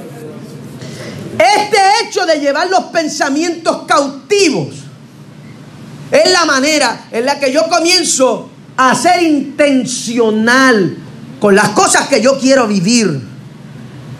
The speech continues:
La mayoría de nosotros vive de manera ocasional.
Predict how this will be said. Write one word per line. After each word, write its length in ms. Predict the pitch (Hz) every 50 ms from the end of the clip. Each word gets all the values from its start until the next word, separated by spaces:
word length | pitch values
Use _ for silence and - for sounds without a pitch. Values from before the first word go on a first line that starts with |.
| - - - - - - - - - - - - - - - - - - - - - - - - - - - - - -
La 120 | - 180
mayoría 400 | 196 220 247 269 277 294 302 302
de 80 | 294 285
nosotros 360 | 269 - 294 285 285 277 226
vive 200 | 277 294 285 269
de 80 | 269
manera 380 | 254 247 247 262 269 262 254 262
ocasional. 920 | 262 247 220 240 247 214 - - 220 226 208 208 214 226 220 196 160 -